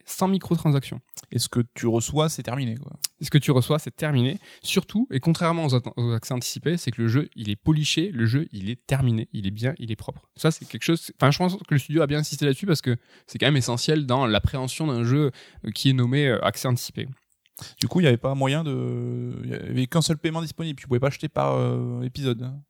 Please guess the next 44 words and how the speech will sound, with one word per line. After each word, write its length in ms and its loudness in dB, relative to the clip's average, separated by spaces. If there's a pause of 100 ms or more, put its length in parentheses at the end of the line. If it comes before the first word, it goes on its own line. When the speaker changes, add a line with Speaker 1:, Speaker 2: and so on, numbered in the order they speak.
(180)
Speaker 1:
À 80 8
ce, 140 0
à 180 -2
ce 100 -12
moment, 400 -6
à 80 -2
ce 80 -4
Speaker 2:
Bah, 60 2
Speaker 1:
moment 180 4
de 80 2
l'histoire. 380 -2 (280)
Speaker 2:
pardon, 220 -4
je 140 -6
vais 80 -10
trop 160 -14
vite. 100 -6
Speaker 1:
Non, 80 8
non, 160 6
non, 60 6
mais 100 6
t'as 120 2
raison, 220 2
c'est 140 2
que 560 0
Speaker 2:
Je 140 -6
me 60 -6
questionne, 360 -4
hein. 80 -10
Speaker 1:
tu 100 -8
te 140 2
questionnes, 420 -2
hein. 140 -2 (500)
<laughs> 460 -6
Mais 180 8
badaboum, 600 4
le 180 2
jeu 140 4
est 60 6
reporté 480 0 (220)
à 100 6
mars 260 6
deux 80 0
mille 160 2
seize 280 -2